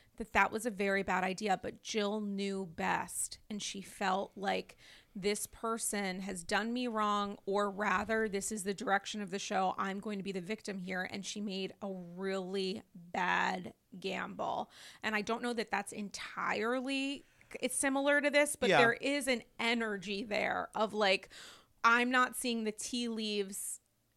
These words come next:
Speaker 1: the, whatever tea leaves I used to have in my little mint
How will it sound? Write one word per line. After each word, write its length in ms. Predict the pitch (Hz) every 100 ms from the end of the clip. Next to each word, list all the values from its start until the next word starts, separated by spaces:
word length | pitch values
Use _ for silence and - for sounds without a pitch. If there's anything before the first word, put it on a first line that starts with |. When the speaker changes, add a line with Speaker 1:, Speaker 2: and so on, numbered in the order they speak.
| _
Speaker 1:
the, 200 | 233 254 - _ _ _ 240 - - - -
whatever 560 | 294 247 302 320 339 330
tea 320 | - 311 302
leaves 240 | 294 294
I 120 | 247 220
used 420 | 202 240 - -
to 100 | 269
have 480 | 269 262 262 262 254
in 80 |
my 140 | 247 240
little 280 | 247 240 240
mint 440 | 233 240 262 -